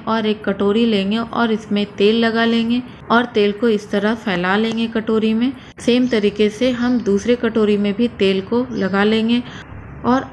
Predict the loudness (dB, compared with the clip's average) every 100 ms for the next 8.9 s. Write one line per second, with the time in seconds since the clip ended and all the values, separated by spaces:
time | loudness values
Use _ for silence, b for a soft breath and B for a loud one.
0 | -2 0 0 0 0 -4 -2 4 4 4
1 | 0 0 0 -2 -2 -2 0 0 0 0
2 | -2 0 -2 -2 0 0 0 -2 -4 -2
3 | 0 2 2 2 2 2 0 0 -2 B
4 | B B -4 0 2 2 0 -2 -2 -4
5 | -4 -2 0 0 0 0 0 -2 0 0
6 | 0 0 0 -2 B B B 0 2 2
7 | 0 -2 0 0 0 -2 -2 -4 -2 -4
8 | 2 2 2 2 0 0 -2 -4 -2